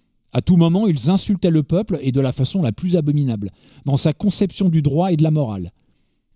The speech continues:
Il n'y avait pas en Russie de justice, non seulement de justice clémente, mais simplement juste. Le code établi par Alexandre deux avait fini très rapidement par n'être considéré par ses ministres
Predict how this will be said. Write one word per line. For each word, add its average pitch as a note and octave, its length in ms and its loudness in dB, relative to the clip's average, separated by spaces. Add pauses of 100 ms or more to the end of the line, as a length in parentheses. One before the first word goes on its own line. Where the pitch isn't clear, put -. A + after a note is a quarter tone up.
(240)
Il D3+ 120 4
n'y F3+ 120 4
avait F#3+ 180 2
pas G#3 240 -2
en F3 80 2
Russie D3+ 280 -2
de B2+ 100 0
justice, G#2+ 640 -6 (120)
non D#3 160 0
seulement D#3 340 0
de C3 80 0
justice A#2 440 -4
clémente, F3 460 0 (320)
mais B2+ 140 0
simplement D#3+ 560 0
juste. C3+ 400 -6 (920)
Le A2 120 -4
code E3+ 280 2
établi C#3+ 360 0
par B2+ 200 -4
Alexandre C3 520 -2
deux D#3+ 240 2 (200)
avait C3+ 200 0
fini F3 280 2
très F#3 180 -2
rapidement E3 560 0
par C#3 180 -2
n'être D3+ 260 -2
considéré D#3 600 0
par A#2+ 160 -6
ses B2 140 -2
ministres C#3 460 -2